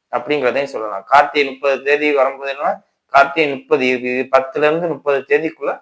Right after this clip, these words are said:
ஏதாவது ஒரு மனச்சங்கட்டத்துக்கு உண்டான சூழ்நிலைகளை ஏற்படுத்திடுவாங்க அப்படிங்கிறத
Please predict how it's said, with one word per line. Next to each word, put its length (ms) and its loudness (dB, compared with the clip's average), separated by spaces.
ஏதாவது 340 4
ஒரு 140 4
மனச்சங்கட்டத்துக்கு 1000 -4
உண்டான 320 -2
சூழ்நிலைகளை 540 -2
ஏற்படுத்திடுவாங்க 760 0
அப்படிங்கிறத 520 -4